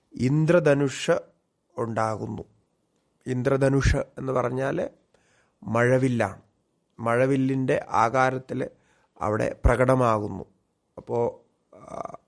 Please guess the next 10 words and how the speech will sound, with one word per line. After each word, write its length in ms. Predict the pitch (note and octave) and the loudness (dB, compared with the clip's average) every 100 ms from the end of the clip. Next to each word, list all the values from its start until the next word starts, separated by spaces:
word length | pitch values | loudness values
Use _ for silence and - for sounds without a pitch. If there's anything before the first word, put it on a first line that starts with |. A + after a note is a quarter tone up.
| _ | _
മഴയുണ്ടാകുന്നതിന് 1000 | A#2 A2+ B2 C3 B2 B2 B2+ C3 C3+ C3 | -2 2 2 2 2 2 2 0 0 0
മുമ്പ് 460 | B2+ A#2+ A#2 B2+ - _ _ _ _ _ _ | -2 -2 -2 -2 -4 _ _ _ _ _ _
മഴവില്ലുണ്ടാകും, 1120 | - A2 A#2+ C3 B2+ B2+ B2 B2 B2 C#3 F3 _ _ _ _ _ _ - | -2 2 4 4 2 2 2 2 2 -2 -10 _ _ _ _ _ _ -10
അതുപോലെ 460 | A#2 B2 C3 B2+ | -6 -2 0 0
തന്നെ 340 | B2+ B2+ B2+ - - _ _ _ | 0 0 -2 -4 -10 _ _ _
ഇടിയും 480 | C3+ B2 C3 C3+ C#3+ - _ _ _ - | -4 0 2 2 0 -14 _ _ _ -10
മിന്നലുമുണ്ടാകും. 1000 | A#2 A2+ B2 C3 C3 B2 A#2+ A#2+ D3+ G3+ _ _ _ _ _ - | -4 0 0 2 2 2 2 2 -2 -12 _ _ _ _ _ -4
ആ 180 | A2+ C3+ | 0 2
മഴവില്ലെന്ന് 680 | C#3 B2 C3 C#3 C#3 C#3+ C3+ | 2 2 2 0 0 0 0
പറയുന്നത് 580 | B2 B2 B2 B2 F3 | 0 0 -2 -4 -6